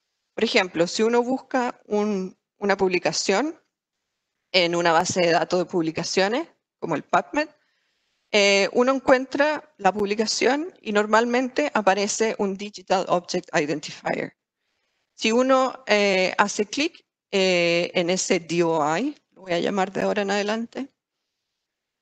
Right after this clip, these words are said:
eh, a uno lo lleva a la página web donde está ese paper y donde se puede bajar, eh, el, el, el artículo para leer. Pero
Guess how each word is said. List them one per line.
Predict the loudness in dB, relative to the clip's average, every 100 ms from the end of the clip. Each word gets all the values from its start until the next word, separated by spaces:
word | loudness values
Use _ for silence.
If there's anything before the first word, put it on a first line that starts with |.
| _ _
eh, | 2 4 4 2 0 2
a |
uno | 4 4 2
lo |
lleva | 2 2 4 2
a | 2 0
la | 2
página | 0 0 -2 -2
web | 0 0 0 -6 _ _ -2
donde | 0 2
está | -2 0 0 2 0 -6 _ -4
ese | -2 -2
paper | 2 2 2 2 0
y | 0
donde | -2 0 -2
se | -4 -4
puede | 0 2 2
bajar, | 0 -2 -2 -2 -2 -8 _ _ -6
eh, | -4 -4 -8 -16
el, | -20 -20 -20 -20 _
el, | -6 -6 -6 -12
el | -6
artículo | -6 -4 -6 -2 -2 -2 -6 _
para | -4 -2
leer. | -2 -4 -6 _ _ _ _ _ _ _ _ _ _ _
Pero | 0 2 4 0